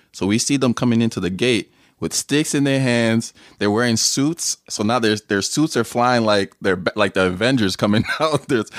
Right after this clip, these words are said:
so they're walking with the sticks and then they get in and it's like, "All right, what happened yesterday? Who hit who and who was doing these pranks?"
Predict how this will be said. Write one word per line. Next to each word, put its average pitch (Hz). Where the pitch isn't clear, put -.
so -
they're 160
walking 139
with 135
the 117
sticks -
and 107
then 107
they 110
get 123
in 120
and 107
it's 101
like, 95
"All 110
right, 95
what 113
happened 117
yesterday? 98
Who 104
hit 104
who 95
and 85
who 98
was 92
doing 92
these 85
pranks?" 110